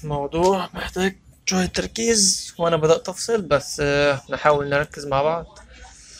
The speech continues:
تمام. خلينا نفكر مع بعض بالراحة كده، عشان،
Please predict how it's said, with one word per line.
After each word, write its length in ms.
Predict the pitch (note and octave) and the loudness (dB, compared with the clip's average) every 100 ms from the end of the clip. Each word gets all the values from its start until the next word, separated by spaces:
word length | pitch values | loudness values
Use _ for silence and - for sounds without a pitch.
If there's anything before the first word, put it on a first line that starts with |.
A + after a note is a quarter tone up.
| - - - - _ _ _ - | -20 -20 -20 -20 _ _ _ -4
تمام. 320 | D3 C3 A#2 - - - _ _ _ - - - - - - - - _ _ - _ _ _ | 0 0 -2 -8 -16 -18 _ _ _ -20 -20 -20 -20 -20 -20 -20 -20 _ _ -20 _ _ _
خلينا 220 | - E3 | -2 -2
نفكر 280 | D#3+ E3+ D3+ | 2 0 2
مع 140 | D3 | 2
بعض 180 | D3+ D#3+ | 0 0
بالراحة 340 | C#3+ C#3 C3+ | 0 -2 -4
كده، 280 | B2+ D3 F3+ E3 - - | -4 -2 -2 -4 -16 -8
عشان، 640 | C#3 C3 D3 D3 D3+ C#3 | -6 -2 2 4 2 0